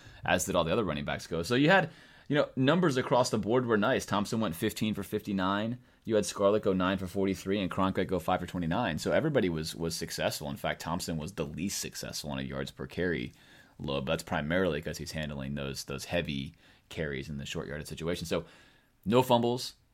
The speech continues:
clean play, very good job in pass protection. I thought they played a very complete game as a running back unit. Anytime you can, you can pass block, you can run well, and you can keep the ball off the ground,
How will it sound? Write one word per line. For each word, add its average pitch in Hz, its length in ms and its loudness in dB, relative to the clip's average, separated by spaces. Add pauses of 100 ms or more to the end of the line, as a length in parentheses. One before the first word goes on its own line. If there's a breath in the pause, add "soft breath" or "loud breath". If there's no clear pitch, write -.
(200)
clean 117 320 2
play, 101 420 0 (200)
very 110 360 6
good 104 160 2
job 95 180 4
in 92 80 0
pass 87 220 0
protection. 82 520 -4 (240 loud breath)
I 95 120 4
thought 107 220 6
they 98 100 4
played 90 220 0
a 85 100 0
very 92 280 0
complete 98 560 -4
game 82 440 -4
as 90 120 -4
a 85 80 -2
running 85 240 -2
back 80 240 -2
unit. 78 240 -4
Anytime 131 380 0
you 101 80 -2
can, 82 260 -6
you 85 120 -6
can 85 140 -6
pass 98 260 0
block, 101 380 0 (240 soft breath)
you 113 100 -14
can 82 160 -4
run 95 220 2
well, 85 280 2
and 85 180 -6
you 82 80 -4
can 82 100 -6
keep - 200 -6
the 82 60 -8
ball 90 360 4
off 85 200 0
the 85 80 -8
ground, 80 540 -2